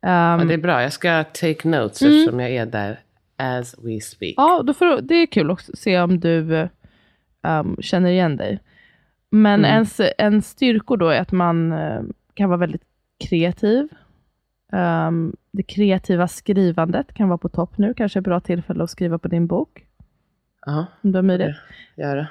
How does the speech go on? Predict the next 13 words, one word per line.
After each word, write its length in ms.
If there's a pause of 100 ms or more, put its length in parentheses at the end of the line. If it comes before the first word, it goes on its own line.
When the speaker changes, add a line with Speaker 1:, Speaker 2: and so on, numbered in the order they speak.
Speaker 1:
Ehm, 540
man 260
kan 300
kommunicera 880
på 180
ett 160
passionerat 800
sätt. 480 (1080)
Bra 280
tillfälle 680
att 80
skapa 520
musik. 840